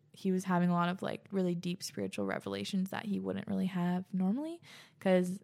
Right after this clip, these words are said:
um, acid really opens up your third eye, I guess, in a way. Um, which is interesting 'cause I actually, I don't really have, like, I had a really, really fun time, and it was so beautiful, and, like, nature looked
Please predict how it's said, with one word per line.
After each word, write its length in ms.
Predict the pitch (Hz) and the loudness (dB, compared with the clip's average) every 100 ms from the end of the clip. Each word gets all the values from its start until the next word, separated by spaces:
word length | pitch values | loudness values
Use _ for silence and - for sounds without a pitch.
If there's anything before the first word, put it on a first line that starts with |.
| - | -4
um, 560 | 185 175 175 180 185 226 _ _ _ - | 0 2 0 0 -4 -6 _ _ _ -4
acid 300 | 175 - 175 | -2 0 2
really 260 | 165 165 | 2 2
opens 320 | - 170 165 | 0 2 2
up 220 | 170 160 - | 4 0 0
your 260 | 170 170 - - | -2 -2 -4 -2
third 180 | 175 | 0
eye, 300 | 170 170 180 | 0 0 0
I 40 | 185 | 0
guess, 280 | 185 185 - | 0 0 2
in 80 | |
a 40 | 185 | 4
way. 300 | 185 185 196 - _ _ _ _ _ _ - - | 6 4 2 -2 _ _ _ _ _ _ -18 -4
Um, 440 | 180 180 175 185 - _ _ - - - - - | 0 0 0 -4 -8 _ _ -20 -20 -20 -16 -2
which 140 | 370 | 0
is 80 | 311 | 2
interesting 340 | 226 254 320 | 0 0 -2
'cause 140 | 302 247 | 0 4
I 140 | 180 | 6
actually, 840 | 214 240 - 262 247 233 208 190 - _ _ _ _ _ _ _ _ _ _ _ _ _ _ _ _ _ _ _ - | 6 4 4 4 4 6 4 2 0 _ _ _ _ _ _ _ _ _ _ _ _ _ _ _ _ _ _ _ 0
I 140 | 196 | 4
don't 160 | 208 202 | 6 4
really 220 | 196 196 | 4 4
have, 360 | 190 180 175 | 4 4 4
like, 140 | - 180 | 0 0
I 60 | |
had 240 | 196 214 208 | 4 4 4
a 40 | |
really, 320 | 190 190 180 | 2 4 4
really 200 | 196 180 | 4 2
fun 260 | 180 - 175 | 0 0 0
time, 280 | 185 180 170 | 0 0 2
and 80 | 170 | 2
it 40 | |
was 100 | 190 | -2
so 260 | - 180 175 | -2 0 0
beautiful, 440 | 180 180 - 196 | 0 -4 -6 -6
and, 80 | 196 | -4
like, 220 | 202 - | -6 -2
nature 360 | 190 190 202 190 | 0 2 0 -4
looked 300 | 196 - | -6 -10